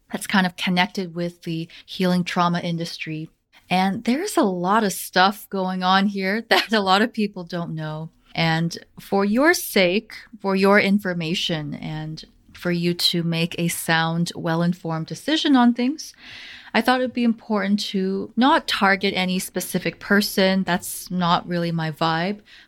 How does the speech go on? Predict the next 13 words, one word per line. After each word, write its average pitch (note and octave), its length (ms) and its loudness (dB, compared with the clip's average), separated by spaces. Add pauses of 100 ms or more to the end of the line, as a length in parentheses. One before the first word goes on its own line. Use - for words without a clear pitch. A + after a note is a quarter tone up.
but G3 140 0
to G#3+ 80 -4
talk D#4+ 340 2
about A#3+ 440 2
what's - 420 -10
going G#3 320 6
on F3+ 160 4
inside F3+ 320 2
this F3 180 -4
industry F3 640 -2 (140)
as C#4 240 4
a C4+ 120 0
whole F#3+ 460 -6